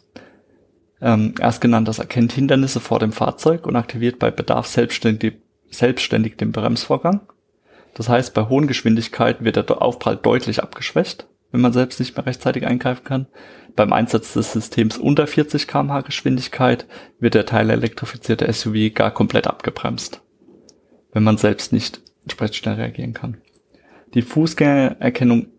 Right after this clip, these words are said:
funktioniert ähnlich, greift auch auf die gleichen Sensoren zurück,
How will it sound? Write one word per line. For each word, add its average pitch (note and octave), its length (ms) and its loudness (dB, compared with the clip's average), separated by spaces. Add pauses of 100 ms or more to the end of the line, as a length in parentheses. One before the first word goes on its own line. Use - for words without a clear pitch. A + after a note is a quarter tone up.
(480)
funktioniert A2+ 580 0
ähnlich, C3+ 380 0
greift G#2+ 260 -2
auch G#2 120 -2
auf A#2 100 -16
die - 100 -10
gleichen A2+ 320 -2
Sensoren - 340 0
zurück, F3 420 -2